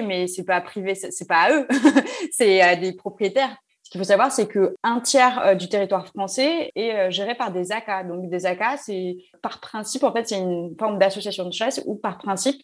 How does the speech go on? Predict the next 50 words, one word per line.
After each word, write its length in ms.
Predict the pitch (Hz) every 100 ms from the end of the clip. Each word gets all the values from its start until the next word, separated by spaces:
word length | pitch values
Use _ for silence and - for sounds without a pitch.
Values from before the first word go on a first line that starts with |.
| -
tous 140 | 254
les 120 | 233 220
gens 140 | 226
en 60 | 196
fait 220 | 175 -
qui 120 | 208
habitent 220 | 190 247
sur 140 | 262 220
une 100 | 180
aca, 340 | 180 175 311 _ _
dans 160 | 190 202
une 160 | 185
aca, 380 | 190 180 190 - - _ _ _ _ -
leur, 360 | 202 220 214 202
euh, 360 | 180 175 175
terrain 440 | 180 214 202 202 180
privé, 600 | - 208 190 196 330 _ _ _ -
en 120 | 185
fait, 240 | 202 247 -
est 120 | 220
chassable. 540 | - 226 190 185 185 _ _ _
Et 40 | 185
c'est 120 | 196
au 60 | 185
propriétaire 800 | 220 220 214 208 233 - - - _ -
de 60 | 190
faire 160 | 247
la 100 | 269
démarche 640 | 208 202 180 - - - _ _ _ _ _ _ _ _ _
tous 280 | - 247 220
les 180 | 185 185
cinq 340 | - 240 247 -
ans 240 | 269 - _ _ _ _ _ _ _
pour, 280 | 233 220 208
euh, 60 |
retirer 580 | 180 262 262 285 247 294
son 160 | 277 240
terrain 200 | 226 226
de 40 |
la 80 | 220
chasse. 180 | 214 185
Donc 120 | 185
en 60 |
fait, 140 | 240 247
euh, 240 | 202 190
très 180 | 185 214
clairement, 500 | 214 208 220 277 269
en 60 | 185
fait, 220 | 247 254
les 320 | 175 190 175